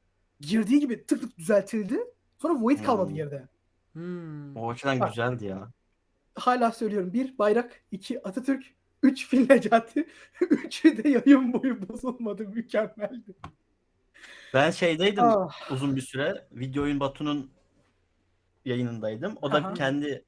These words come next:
Speaker 2: kedisinin bir logosunu falan bir yere yapmaya çalışıyordu.
Speaker 3: Hemen hemen
Speaker 1: Aa.
Speaker 3: herkes o onunla meşguldü değil mi?
Speaker 2: Tabii,
Speaker 3: Hani,
Speaker 2: tabii.
Speaker 3: hani oyun oynayanlar,
Speaker 2: Ka-
Speaker 3: "Abi manyak mısın lan? Arplace'e
Speaker 2: Aynen,
Speaker 3: gelsene."
Speaker 2: aynen.
Speaker 3: falan diye.
Speaker 2: Herkes öyleydi.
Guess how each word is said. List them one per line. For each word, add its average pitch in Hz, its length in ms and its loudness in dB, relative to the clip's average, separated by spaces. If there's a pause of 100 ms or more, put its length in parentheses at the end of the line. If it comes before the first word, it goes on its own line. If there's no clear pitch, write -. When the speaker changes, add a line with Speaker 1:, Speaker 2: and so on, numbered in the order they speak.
(220)
Speaker 2:
kedisinin 143 500 -4
bir 139 80 -2
logosunu 139 420 -6
falan 139 280 -2
bir 123 60 -2
yere 113 100 -2
yapmaya 107 300 -6
çalışıyordu. 104 360 -8
Speaker 3:
Hemen 262 160 -2
hemen - 120 -2
Speaker 1:
Aa. 277 60 -2
Speaker 3:
herkes 247 360 -6 (120)
o 214 180 -2
onunla 202 180 -4
meşguldü 156 460 -8
değil 185 120 0
mi? 143 300 -8
Speaker 2:
Tabii, 160 160 4
Speaker 3:
Hani, 156 60 -10
Speaker 2:
tabii. 208 360 2 (160)
Speaker 3:
hani 180 140 -10
oyun 247 220 4
oynayanlar, 233 420 2
Speaker 2:
Ka- - 80 4
Speaker 3:
"Abi 208 240 8
manyak 220 400 2
mısın 185 220 -4
lan? 196 100 0
Arplace'e 202 520 2
Speaker 2:
Aynen, 170 80 6
Speaker 3:
gelsene." 202 220 2
Speaker 2:
aynen. 202 120 4
Speaker 3:
falan 190 160 0
diye. 190 140 -4
Speaker 2:
Herkes 165 380 0
öyleydi. 202 520 -2